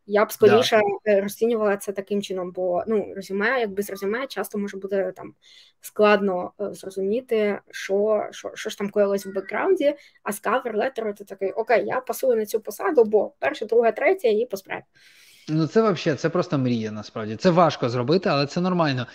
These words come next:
Speaker 2: І, е, то тут одразу скажу, хто буде слухати, у кого виникне питання, типу, «Окей, як конкретно це зробити?» Е, блін, надсилайте, от візьміть там, скільки там, дві-, двісті, да, ви надсилаєте там на місяць, умовно, чи більше,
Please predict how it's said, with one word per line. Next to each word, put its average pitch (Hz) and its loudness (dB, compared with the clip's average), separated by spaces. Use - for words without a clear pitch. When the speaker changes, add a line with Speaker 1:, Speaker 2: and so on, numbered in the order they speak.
Speaker 2:
І, 170 6
е, 165 2
то 156 0
тут 196 0
одразу 165 2
скажу, 165 2
хто 156 -2
буде 156 0
слухати, 151 -4
у 131 -2
кого 143 0
виникне 143 -4
питання, 135 0
типу, 131 -8
«Окей, 123 -4
як 123 -6
конкретно 127 -6
це 123 -10
зробити?» 139 -2
Е, 113 -2
блін, 131 0
надсилайте, 160 0
от 127 -8
візьміть 190 -2
там, 131 -2
скільки 131 -12
там, 104 -12
дві-, 135 -10
двісті, 135 -2
да, 135 -2
ви 127 -4
надсилаєте 123 -6
там 113 -10
на 127 -4
місяць, 127 -4
умовно, 117 -4
чи - -6
більше, 120 -2